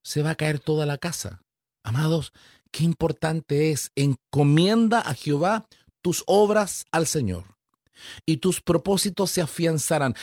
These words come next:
Que el Señor revise las normas de vida, de mi vida, porque este mensaje no piense que es solo para ti, esto es para todos.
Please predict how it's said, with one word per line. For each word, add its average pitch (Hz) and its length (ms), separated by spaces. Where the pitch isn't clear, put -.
Que 175 100
el 165 60
Señor 180 380
revise 165 520
las 139 300
normas 247 760
de 127 220
vida, 123 480
de 113 220
mi 175 280
vida, 107 520
porque 110 220
este 107 120
mensaje 104 400
no 101 80
piense 107 320
que 95 160
es 82 120
solo - 360
para 92 160
ti, 202 240
esto 117 160
es - 80
para 170 220
todos. 185 560